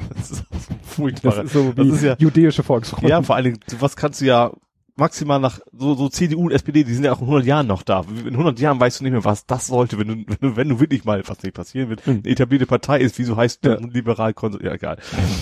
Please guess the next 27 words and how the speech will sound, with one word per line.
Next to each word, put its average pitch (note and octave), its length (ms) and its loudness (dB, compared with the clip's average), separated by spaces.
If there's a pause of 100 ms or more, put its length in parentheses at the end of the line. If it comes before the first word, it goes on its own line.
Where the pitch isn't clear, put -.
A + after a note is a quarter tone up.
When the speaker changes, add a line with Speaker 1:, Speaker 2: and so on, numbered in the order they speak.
Speaker 1:
Und C3+ 160 0
zweitens D3+ 340 2
haben D#3 140 2
die D3 60 0
sich C#3+ 160 2
einfach C3 180 2
entschieden, B2 300 -2
nicht A#2+ 160 -4
anzutreten, G#2 540 -4
weil, F#2+ 360 2 (160)
weil G#2+ 160 2
die A2+ 160 0
in G#2+ 120 -4
den G#2+ 200 -2
Landtagswahlen G#2+ 640 0
irgendwie G#2+ 160 -4
bei G2+ 140 0
null A2+ 180 0
Komma A2+ 320 0
noch G#2 180 -2
was G#2+ 220 0
waren, F#3+ 240 -6
haben G2+ 120 -8
sie G#2 80 -2
Speaker 2:
Hm. G2 80 0
Speaker 1:
gedacht, G2 320 -6
äh, F2+ 240 -8